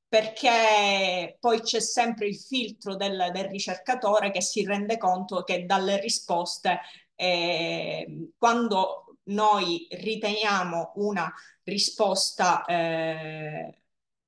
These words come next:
molto dubbia, si preferisce in caso di da-, dato dubbio annullare, eliminare il dato piuttosto che tenerlo.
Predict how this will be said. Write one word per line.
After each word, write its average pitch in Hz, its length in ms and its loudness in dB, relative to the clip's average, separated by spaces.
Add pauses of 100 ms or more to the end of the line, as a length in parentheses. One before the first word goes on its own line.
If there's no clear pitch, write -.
(180)
molto 214 400 2
dubbia, 185 640 2 (580)
si - 240 -6
preferisce 240 1120 0 (260)
in 202 160 -8
caso 240 260 0
di 196 140 0
da-, 202 340 4
dato 202 360 0
dubbio 202 640 0
annullare, 220 600 4
eliminare 214 460 -2
il 240 80 -8
dato 180 360 0
piuttosto 196 420 -8
che - 200 -14
tenerlo. - 580 -8